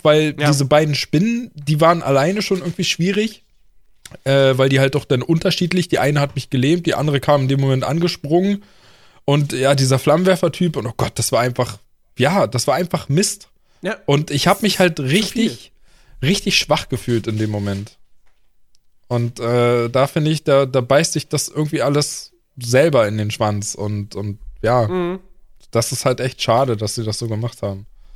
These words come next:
Speaker 2: Ja, aber gen-, genau das meine ich eben. So, das ist einfach da, in dem Moment ist das zu viel. Bei einem Dark Souls hättest du,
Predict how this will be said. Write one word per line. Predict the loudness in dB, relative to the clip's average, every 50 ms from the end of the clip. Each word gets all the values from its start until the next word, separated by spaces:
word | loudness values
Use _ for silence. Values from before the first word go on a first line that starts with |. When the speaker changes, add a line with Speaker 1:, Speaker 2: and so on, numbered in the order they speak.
| -20 -20 -20 -20 -20 -20 -20 -14 -4
Speaker 2:
Ja, | 0 2 4
aber | 4 4
gen-, | 2 -2 -6 -8
genau | -8 -6 -4 -4 -4
das | -4 -4 -6
meine | -6 -6 -6 -6
ich | -8 -12
eben. | -16 -18 -18 -18 -20 -20 -20
So, | -20 -20 -18 -14
das | -12 -12 -12 -12
ist | -14 -12
einfach | -10 -8 -8 -8 -10 -12
da, | -8 -4 -2 0 0 -2
in | -2 -6 -10 -12
dem | -12 -10
Moment | -10 -8 -10 -10 -12 -14
ist | -16 -16 -14
das | -16 -16 -16
zu | -16 -16
viel. | -16 -14 -12 -10 -10 -10
Bei | -8 -10 -12
einem | -12 -10 -6
Dark | -4 -2 -2 -2 -4
Souls | -6 -8 -8 -8
hättest | -6 -6 -6 -8 -8 -10 -14
du, | -14 -12 -12 -14 -16